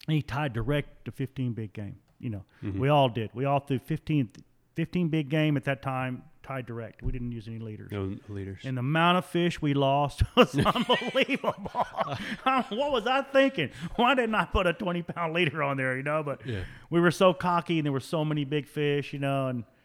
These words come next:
Speaker 1: it was just crazy. With the broken back, you had a better chance because most of the fish would be on the, the metal. You know, most of these
Speaker 2: Mm-hmm.
Speaker 1: teeth would be on the metal. But when you started thumping 'em on the Corkies, a lot of the Corkies would be down, those front teeth would get
Speaker 2: Yeah.
Speaker 1: 'em, you know,
Speaker 2: Yeah,
Speaker 1: and
Speaker 2: tacoed and stuff
Speaker 1: I
Speaker 2: like
Speaker 1: lost
Speaker 2: that,
Speaker 1: a,
Speaker 2: yeah.
Speaker 1: I lost one at,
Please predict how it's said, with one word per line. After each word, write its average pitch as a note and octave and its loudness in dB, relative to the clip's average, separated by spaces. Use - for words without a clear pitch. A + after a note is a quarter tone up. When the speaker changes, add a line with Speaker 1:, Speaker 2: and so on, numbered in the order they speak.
Speaker 1:
it D3 -6
was B2 -4
just A#2 -8
crazy. A2+ -4
With C#3+ -2
the B2 2
broken F3 4
back, D3 0
you C#3+ 0
had D3 2
a B2+ -4
better C3+ 0
chance F#3 0
because C#3 -2
most D3+ 4
of - -10
the C3+ -6
fish D3+ 0
would A#2+ -6
be C3 -2
on B2+ -2
the, G#2 -6
the G#2+ -12
metal. A#2 -4
You A#2+ -10
know, A#2 -4
most B2+ -4
of F2+ -4
these F#2 -6
Speaker 2:
Mm-hmm. F#2 -8
Speaker 1:
teeth C3 -6
would G#2 -18
be B2 -4
on G#2+ -8
the G#2+ -8
metal. A#2+ -6
But C3 -2
when D3+ 4
you F3 4
started D#3+ 2
thumping D#3+ 2
'em C#3+ 2
on C3+ 2
the B2 -2
Corkies, E3 -2
a A2+ -4
lot C#3 4
of B2+ 0
the - -10
Corkies C3 -2
would A#2+ -6
be A#2+ -4
down, C3 0
those A2+ -4
front B2+ -4
teeth D3 -4
would A2+ -6
get A2 -4
Speaker 2:
Yeah. G#2 -6
Speaker 1:
'em, G#2 -10
you A#2 -8
know, G#2+ -8
Speaker 2:
Yeah, A2 -6
Speaker 1:
and G#2+ -8
Speaker 2:
tacoed F#2+ -4
and F#2+ -6
stuff - -4
Speaker 1:
I C#3+ 4
Speaker 2:
like C#3+ 4
Speaker 1:
lost D3 2
Speaker 2:
that, B2 0
Speaker 1:
a, G2 -8
Speaker 2:
yeah. E3 -8
Speaker 1:
I C#3+ -2
lost C#3+ 0
one C#3 -2
at, A#2 -8